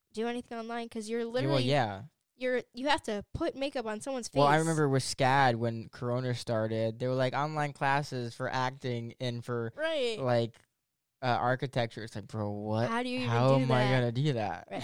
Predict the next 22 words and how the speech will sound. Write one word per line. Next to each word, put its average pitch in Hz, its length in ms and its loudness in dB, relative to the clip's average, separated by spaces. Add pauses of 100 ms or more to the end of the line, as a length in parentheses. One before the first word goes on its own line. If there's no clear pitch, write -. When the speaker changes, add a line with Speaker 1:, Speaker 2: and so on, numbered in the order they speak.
(140)
Speaker 2:
<laughs> - 120 -8
Speaker 1:
And 226 220 6
I 277 60 4
Speaker 2:
So, - 80 4
Speaker 1:
heard - 160 6
Speaker 2:
yeah. 139 100 4
Speaker 1:
someone, 311 340 0
like, 254 200 -2
talk 247 220 0
about 247 200 0
it 233 120 -4
the 233 80 0
other 233 160 -2
day, 226 160 -2
not 220 220 -6
to 240 80 -8
steer 226 260 -4
away 220 220 0
from 220 140 -12
the 214 100 -8
subject, 220 480 -2
but 220 160 -4